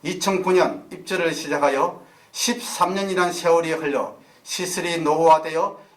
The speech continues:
이곳저곳을 수리할 때가 많습니다. 이천이십일 년 작년 한 해만 하여도 각 단지 펜스 도색, 옥상, 지하 방수 작업,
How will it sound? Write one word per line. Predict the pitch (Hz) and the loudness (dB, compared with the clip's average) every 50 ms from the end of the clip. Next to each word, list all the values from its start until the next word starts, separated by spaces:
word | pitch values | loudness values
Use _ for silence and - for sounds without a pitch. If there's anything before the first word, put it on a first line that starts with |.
| _ - | _ -10
이곳저곳을 | 196 214 214 220 220 214 - 190 180 170 170 - 208 208 - - | -6 -2 0 0 0 0 -2 -4 -4 -4 -2 -2 -2 -4 -4 -6
수리할 | - - - 226 185 180 165 160 - | -10 -12 -10 -6 -2 -2 -2 0 0
때가 | 165 160 170 170 170 | 0 2 2 2 2
많습니다. | 127 127 131 123 - - 123 123 120 107 98 - - - _ _ _ _ _ _ _ _ _ _ _ _ - _ _ _ _ _ _ _ | 0 -4 -8 -8 -8 -10 -10 -8 -8 -10 -10 -12 -14 -20 _ _ _ _ _ _ _ _ _ _ _ _ -20 _ _ _ _ _ _ _
이천이십일 | - 180 180 180 - - 190 190 185 175 175 170 - 202 165 165 160 | -8 -8 -8 -6 0 2 4 4 4 2 0 0 -2 -2 -2 0 2
년 | 160 156 143 120 - - - - | 2 2 2 2 -2 -10 -16 -14
작년 | - - 185 180 185 185 180 180 180 | -2 0 2 2 2 2 0 0 0
한 | - 180 214 214 | 0 0 0 2
해만 | 202 185 175 165 160 | 0 0 0 -2 -2
하여도 | 151 160 151 156 143 147 127 - - - - - _ _ _ _ _ | -2 -2 -2 0 0 0 0 0 -2 -6 -12 -18 _ _ _ _ _
각 | - - 185 180 - - - | 0 2 2 2 0 -2 -2
단지 | 160 160 165 160 160 156 123 - - - - | -2 -2 -2 -4 -6 -8 -8 -8 -10 -10 -8
펜스 | 190 208 220 - - 185 165 | -6 -6 -4 -4 -2 -2 -2
도색, | 151 151 147 143 151 135 107 98 - - - _ - _ _ _ _ - | 0 0 -2 -2 -2 -4 -6 -8 -10 -16 -20 _ -20 _ _ _ _ -4
옥상, | 185 175 - - - - 190 151 - - - - - | -4 -4 -4 -2 2 4 4 4 2 0 -8 -16 -16
지하 | - - 180 190 196 - - - - - - _ _ _ _ _ _ _ _ _ _ | -6 0 4 4 6 6 4 2 -2 -8 -16 _ _ _ _ _ _ _ _ _ _
방수 | - 165 165 165 180 175 165 | -2 -2 -2 -2 -2 -4 -2
작업, | 160 151 143 139 127 - - - - | 0 0 0 0 0 -2 -4 -8 -16